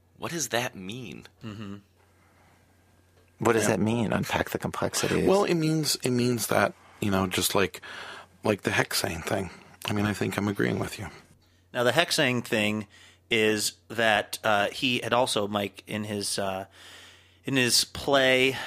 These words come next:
Speaker 2: in his monologue, talks about meeting with these,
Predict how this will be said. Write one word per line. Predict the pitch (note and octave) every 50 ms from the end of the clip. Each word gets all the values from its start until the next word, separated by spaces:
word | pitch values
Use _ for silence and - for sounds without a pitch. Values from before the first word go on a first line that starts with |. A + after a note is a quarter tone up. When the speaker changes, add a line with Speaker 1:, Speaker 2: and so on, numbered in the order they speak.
| - -
Speaker 2:
in | A#2 A#2 A#2
his | A2+ G#2+ G2 G2 - -
monologue, | A2 G#2+ G#2+ A2+ A#2 A#2 A2+ A2+ A2+ A2 A2+ A2+ - - _ _ _ -
talks | - - A#2+ A#2 - -
about | A2+ G2 A2 G#2 G2 G#2 - -
meeting | D3 A#2 A#2 G#2 G#2+ A2 A#2 A#2 A2+ A2 G#2+
with | G#2+ G#2 - -
these, | A2 G2+ G2+ G2+ F#2+ - -